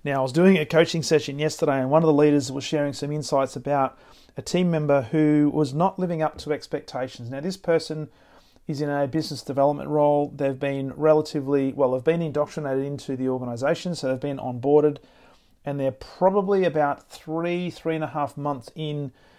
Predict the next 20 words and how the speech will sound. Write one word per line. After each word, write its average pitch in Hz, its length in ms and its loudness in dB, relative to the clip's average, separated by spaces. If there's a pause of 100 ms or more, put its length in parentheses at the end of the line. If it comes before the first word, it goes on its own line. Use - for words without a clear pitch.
(400)
uh, 139 260 -2
into 165 300 -2
the 139 100 -4
business, 143 520 -2 (120)
and 139 140 -6
they've 131 80 -2
got 143 120 4
a 139 40 0
six-month 139 640 -4
probation 139 640 0
period. 123 400 -6 (480)
Uh, 139 160 -2
but 156 140 0
the 156 80 2
leader 208 220 6
was 180 100 0
sharing 165 320 -2
with 143 200 -6
me 139 140 -4
that, 143 320 2